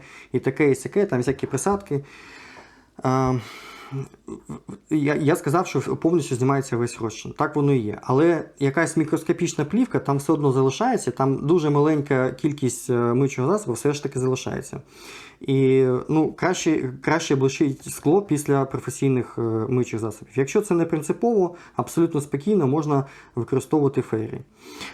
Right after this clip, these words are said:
Але Фейрі, я ще раз кажу, що його може бути важче, якщо трошки воно вс-, встигло підсохнути, важче, м, прибрати, е, з скла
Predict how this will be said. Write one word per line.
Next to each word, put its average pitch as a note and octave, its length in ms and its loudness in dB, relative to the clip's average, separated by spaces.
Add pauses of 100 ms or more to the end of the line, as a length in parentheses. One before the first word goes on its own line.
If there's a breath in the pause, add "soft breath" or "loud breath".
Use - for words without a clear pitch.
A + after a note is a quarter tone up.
Але C#3 220 4
Фейрі, G#3 320 2
я C#3+ 100 2
ще C#3 220 0
раз C3+ 100 0
кажу, D#3+ 280 0
що C3+ 340 0
його C3+ 520 2
може C#3 380 2
бути C#3 280 2 (180)
важче, C#3 460 0
якщо A#2+ 360 2
трошки C#3+ 440 -2
воно C3 180 2
вс-, - 220 -8
встигло C3 380 0
підсохнути, D3 640 -2 (300 loud breath)
важче, C#3+ 540 0 (200)
м, A2+ 360 -6 (920)
прибрати, C3+ 640 2
е, A2+ 60 0 (480)
з A2+ 500 0
скла A#2 400 -2